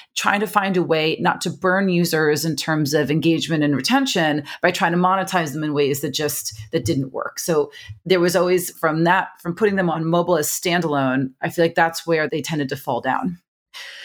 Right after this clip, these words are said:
What Netflix is doing, originally I was gonna say I was eighty percent really excited about this. I actually probably higher than that now.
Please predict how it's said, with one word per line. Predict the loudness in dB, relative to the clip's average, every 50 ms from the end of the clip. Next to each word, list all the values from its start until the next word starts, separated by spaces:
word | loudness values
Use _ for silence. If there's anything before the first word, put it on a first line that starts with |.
| -18 -10 0
What | 2 2 2 4
Netflix | 2 0 0 0 -2 -4 -4 -4 -6 -6
is | -6 -6 -6 -4
doing, | -4 -2 0 0 0 0 0 -2 -4 -8 _ _ _ _ _ -2
originally | 0 2 2 2 2 2 0
I | 0
was | 0
gonna | 0 -2 -2
say | 2 2
I | 2
was | 2 0 -2 -4
eighty | -4 -2 -2 -2 -4
percent | -4 -4 -4 -4 -4 -2 -2 0 0 2 0 -2 -4 -6 _ _ _ -6
really | -2 -2 0 2 2 2 2
excited | 0 -2 -4 -4 -2 0 2 2 2 2
about | 4 2 2 2
this. | 0 -2 -2
I | 0 -2 0
actually | 0 0 0 0 -4 -4 -4 -6
probably | -2 -4 -2 -2 -2 0 0 0 0 0
higher | 0 0 0 0 2 0 0 0
than | 0 -2 0
that | 0 -2 -2 -2 -4
now. | -4 -2 -2 -2 -4